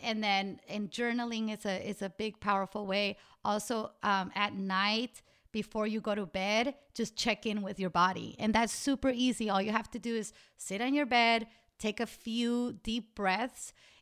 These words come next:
and then just check in, like, how is your body feeling?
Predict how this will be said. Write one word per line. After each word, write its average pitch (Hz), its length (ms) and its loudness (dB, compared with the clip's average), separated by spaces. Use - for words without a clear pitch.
and 247 200 4
then 254 400 4
just 277 400 -2
check 302 240 -2
in, 302 180 2
like, 214 240 -2
how 254 180 6
is 247 120 -2
your 247 120 -2
body 226 260 4
feeling? 254 480 -2